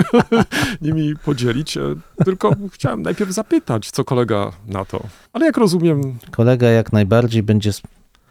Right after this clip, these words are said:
Speaker 2: z przyjemnością będę obserwował, jak będziesz szukał tych nowinek i ciekawostek.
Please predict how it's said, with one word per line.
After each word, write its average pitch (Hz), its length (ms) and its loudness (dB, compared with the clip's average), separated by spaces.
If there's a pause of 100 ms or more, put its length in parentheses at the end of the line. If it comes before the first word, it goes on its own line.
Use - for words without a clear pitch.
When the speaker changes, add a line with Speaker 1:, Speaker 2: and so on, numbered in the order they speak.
(380)
Speaker 2:
z - 100 -8
przyjemnością 151 760 2
będę 143 260 2
obserwował, 131 640 2
jak 117 160 4
będziesz 117 300 0
szukał 98 380 -4
tych - 220 -8
nowinek 87 460 -6 (720)
i 110 40 -8
ciekawostek. - 720 0